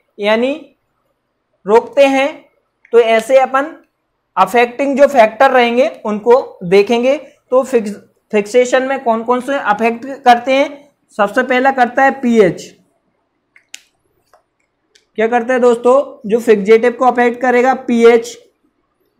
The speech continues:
बहुत main रहता है। अगर फि-, कोई भी फिक्सेटिव यूज़ कर रहे हैं उसका पीएच ज़्यादा acidic नहीं होने चाहिए। अ, normally जो फिक्स-, फिक्सेटिव में पीएच कितना होता है?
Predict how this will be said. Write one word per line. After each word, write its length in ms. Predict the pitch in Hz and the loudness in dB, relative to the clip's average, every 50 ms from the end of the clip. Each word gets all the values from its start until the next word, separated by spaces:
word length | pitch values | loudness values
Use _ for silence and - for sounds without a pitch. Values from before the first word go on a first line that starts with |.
| _ _ _ | _ _ _
बहुत 460 | 190 202 233 240 - - - _ _ _ 202 | 0 0 0 0 0 -8 -20 _ _ _ -4
main 240 | 196 202 214 233 | -4 -2 -2 2
रहता 280 | 240 254 247 240 240 240 | 2 2 2 4 2 2
है। 200 | 240 240 269 311 - _ _ _ _ _ _ _ _ _ _ _ _ _ _ - | 0 0 -2 -8 -14 _ _ _ _ _ _ _ _ _ _ _ _ _ _ 0
अगर 440 | 196 202 240 262 262 - - - - _ _ _ _ _ _ _ _ _ _ _ _ - | 2 4 4 4 4 2 -4 -14 -20 _ _ _ _ _ _ _ _ _ _ _ _ -6
फि-, 240 | 233 233 226 233 - | -6 -6 -6 -10 -6
कोई 240 | - 220 220 233 240 | 2 4 4 4 4
भी 120 | 262 285 | 0 -2
फिक्सेटिव 580 | - 285 226 208 196 226 233 226 262 254 233 - | -2 -2 -2 -2 0 -2 -2 -2 -2 -8 -8 -6
यूज़ 260 | 226 233 254 254 - - | -6 -6 -6 -6 -2 0
कर 160 | 254 247 226 | 0 0 2
रहे 220 | 226 233 233 240 | 2 0 0 0
हैं 200 | 269 285 - - _ _ _ | -2 -4 -8 -18 _ _ _
उसका 460 | - 208 202 202 _ - 254 254 247 254 277 - - _ _ _ _ _ | -14 -14 -14 -14 _ 0 2 2 2 2 0 -8 -18 _ _ _ _ _
पीएच 520 | 226 226 233 233 233 240 233 240 - - 285 285 285 - _ _ _ _ _ _ - | -4 0 0 2 2 0 -2 -4 -12 -16 -16 -16 -18 -20 _ _ _ _ _ _ -12
ज़्यादा 340 | 160 160 208 190 208 214 262 | 0 2 2 2 4 4 2
acidic 580 | 262 254 - 214 208 208 247 254 226 277 240 247 | 2 2 0 0 0 0 -2 -4 -4 -4 -6 -4
नहीं 160 | 277 277 262 | -4 -2 0
होने 220 | 254 240 240 240 | 0 0 -2 -4
चाहिए। 400 | 233 247 240 240 254 254 247 - - | -4 0 0 0 0 0 -10 -10 -4
अ, 380 | 196 190 196 190 190 190 185 185 | 0 2 4 4 4 4 2 0
normally 600 | 185 196 208 220 233 254 262 277 285 302 320 294 - - - 220 | 0 0 0 0 0 0 0 0 0 -2 -2 -4 -10 -18 -16 -12
जो 460 | 180 185 233 254 269 254 - - _ - | -2 2 2 2 2 0 -8 -16 _ -2
फिक्स-, 420 | 220 220 - - - _ 233 202 | -2 -2 -2 -8 -20 _ -10 -6
फिक्सेटिव 460 | 208 202 196 196 233 240 226 262 262 | -6 -6 -2 -2 -2 0 2 0 0
में 440 | 254 262 277 285 277 - - _ _ _ | 0 -2 -2 -2 -4 -8 -20 _ _ _
पीएच 320 | 220 214 226 240 240 233 - | -2 0 0 0 0 -4 -8
कितना 260 | - 247 240 269 262 | -10 -10 -4 -2 -2
होता 320 | 262 254 254 254 269 254 | -2 -2 -4 -2 -2 -2
है? 340 | 254 269 294 - - _ | -2 -2 -4 -8 -18 _